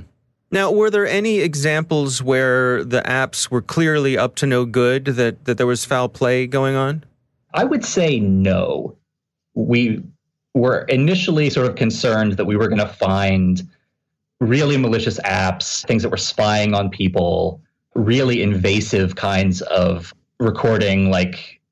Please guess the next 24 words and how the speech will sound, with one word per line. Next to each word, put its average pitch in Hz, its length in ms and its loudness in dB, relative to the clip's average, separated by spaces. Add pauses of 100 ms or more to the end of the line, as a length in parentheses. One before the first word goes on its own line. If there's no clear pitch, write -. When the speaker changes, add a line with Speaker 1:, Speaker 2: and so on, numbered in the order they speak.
(140)
Speaker 2:
people 113 240 2
have 92 120 2
found 101 200 0
in 98 80 2
the 90 60 2
past 90 520 -2
with 95 120 -2
things 95 220 0
like 92 100 -6
Silverpush. 95 880 -2 (600)
And 110 140 2
we 131 80 2
really 269 220 2
didn't 202 220 0
see 208 280 0
that. - 300 -2 (720)
You 104 80 0
know, 107 80 4
there 110 140 2
were 110 100 2
these 98 420 0
kind 123 260 0
of 101 280 0 (600)
omissions 156 960 0